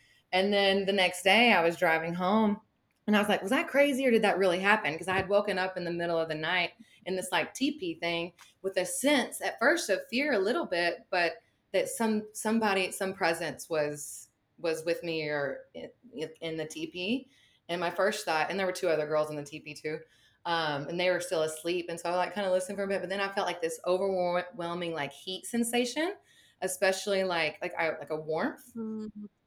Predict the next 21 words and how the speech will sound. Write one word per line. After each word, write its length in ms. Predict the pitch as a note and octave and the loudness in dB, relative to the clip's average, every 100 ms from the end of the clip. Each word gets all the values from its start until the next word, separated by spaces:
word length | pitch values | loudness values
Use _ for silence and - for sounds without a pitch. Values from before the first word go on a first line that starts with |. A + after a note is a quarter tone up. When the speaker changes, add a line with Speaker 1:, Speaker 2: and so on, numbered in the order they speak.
| F#3 | -4
Speaker 1:
And 120 | G3 | -2
then, 360 | G3 F#3+ F#3 F#3+ | 0 0 0 -4
um, 380 | E3 E3 D#3+ D#3+ - | -4 -4 -4 -6 -4
it 160 | F3 | -4
just, 540 | F3+ F3+ - - - - _ _ _ _ _ _ | -4 -6 -8 -10 -12 -16 _ _ _ _ _ _
we 80 | F3 | -14
just 120 | F3 | -4
had, 120 | F#3 E3+ | -2 -2
like, 120 | E3+ | -2
this 120 | E3+ | -6
telepathic 640 | - F3+ F3+ F3 E3+ - | -2 -2 0 -2 -2 -4
communication. 920 | - F3+ E3 E3+ E3+ G#3 - C#3+ E3 - _ _ _ - | -6 -6 -6 -4 -4 -2 -2 -4 -6 -10 _ _ _ -4
And, 400 | F3 E3 E3+ D#3 | -2 0 -2 -4
um, 720 | - D#3+ D3+ C#3+ C#3+ F3 F#3 _ _ _ _ | -2 0 0 -2 -6 -8 -12 _ _ _ _
the 100 | F#3 | -2
next 300 | F#3+ F3+ - | 2 2 2
day, 520 | F3 F3 F3 D#3 D#3+ - | 4 6 6 4 0 0
I 120 | D3 | 0
was 200 | D3 E3 | 2 0
<laughs> 0 | |
driving, 640 | F3 G#3+ A#3+ F#3+ D3+ G3+ | 2 4 4 2 0 0